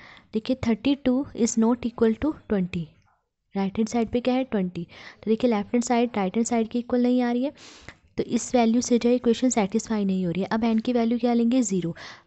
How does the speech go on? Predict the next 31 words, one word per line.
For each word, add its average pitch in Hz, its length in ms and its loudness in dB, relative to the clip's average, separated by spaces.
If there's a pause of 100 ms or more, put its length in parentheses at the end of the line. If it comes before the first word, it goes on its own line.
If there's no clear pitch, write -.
और 214 60 4
उसे 269 260 0 (120)
लेफ्ट 202 240 2
हैंड 240 100 2
साइड 214 240 0
में 233 120 2
पुट 226 220 -2
करेंगे। 175 320 -2
तो 226 100 -2
if 233 160 -4
n 214 180 2
is 247 180 2
equal 240 280 2
to 254 80 4
zero, 208 340 2
then 240 160 0
n 202 220 -2
plus 240 220 0
twelve 226 300 2
is 220 100 0
equal 233 300 2
to, 294 100 -2 (120)
n 202 160 -2
की 226 100 -4
जगह 233 200 0
क्या 240 160 -2
रखना 233 220 -2
है, 262 120 4
ज़ीरो। 190 280 0 (460)
तो 214 60 0
ज़ीरो 196 500 2